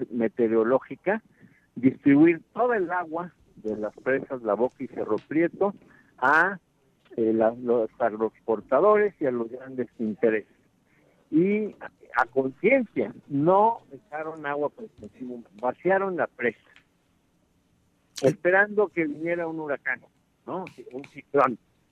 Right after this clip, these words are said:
Speaker 1: Y, y por esa irresponsabilidad, pues, dejaron a Monterrey vulnerable, mientras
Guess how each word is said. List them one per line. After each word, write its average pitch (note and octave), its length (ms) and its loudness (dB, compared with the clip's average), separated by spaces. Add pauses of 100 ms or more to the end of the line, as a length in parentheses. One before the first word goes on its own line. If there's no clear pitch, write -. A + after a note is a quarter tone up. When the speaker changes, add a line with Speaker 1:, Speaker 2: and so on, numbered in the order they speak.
(300)
Speaker 1:
Y, - 220 -2
y B2+ 240 2
por B2 180 2
esa D#3+ 220 2
irresponsabilidad, D3 1040 -4 (420)
pues, A2 140 -8
dejaron B2+ 580 2
a G2 200 -2
Monterrey G#2+ 540 2
vulnerable, C#3+ 800 0 (400)
mientras B2 380 0